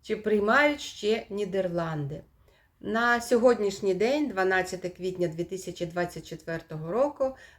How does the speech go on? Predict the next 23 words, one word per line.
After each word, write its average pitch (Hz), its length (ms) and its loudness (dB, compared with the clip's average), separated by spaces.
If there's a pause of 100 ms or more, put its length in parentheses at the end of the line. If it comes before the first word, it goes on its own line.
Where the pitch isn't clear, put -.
нової 202 560 4
інформації 190 1000 -4
немає. 165 680 -2 (1300)
Як 185 300 4
був 330 200 4
зачинений, 294 920 0 (280)
е, 208 100 -4
е, 208 460 4 (1080)
приймальний 220 560 4
пункт 214 420 -4
в 190 100 -8
Утрехті, 196 680 -6 (300)
так 277 280 0
він 247 140 -2
ще 226 140 0
й 185 40 2
досі 220 360 0
зачинений. 170 760 -2
Але, 208 500 4 (360)
так 190 260 -4
як 185 220 -4
і 185 60 -6
приймали 185 640 0